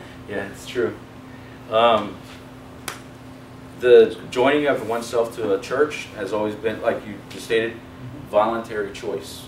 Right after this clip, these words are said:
Speaker 1: No one's forced into it. You're not born into it. Fact is, the same way as salvation has always been a conscious decision made by an individual.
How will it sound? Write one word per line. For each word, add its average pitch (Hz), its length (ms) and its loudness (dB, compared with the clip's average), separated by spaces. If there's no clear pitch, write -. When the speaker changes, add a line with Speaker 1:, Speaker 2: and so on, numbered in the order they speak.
Speaker 1:
No 110 80 -4
one's 110 220 -6
forced 143 400 2
into 143 240 -6
it. 123 160 -4
You're 107 100 -10
not - 220 -4
born 117 240 2
into 120 240 -10
it. 113 200 6
Fact 104 300 -4
is, 101 320 -6
the 113 100 -14
same 131 280 -2
way 127 160 4
as 113 100 2
salvation 123 540 2
has 110 160 -6
always 113 220 4
been 113 120 -6
a 92 80 -8
conscious 107 400 -10
decision 110 400 -12
made 104 180 -10
by 98 120 -6
an 92 80 -8
individual. 120 600 -4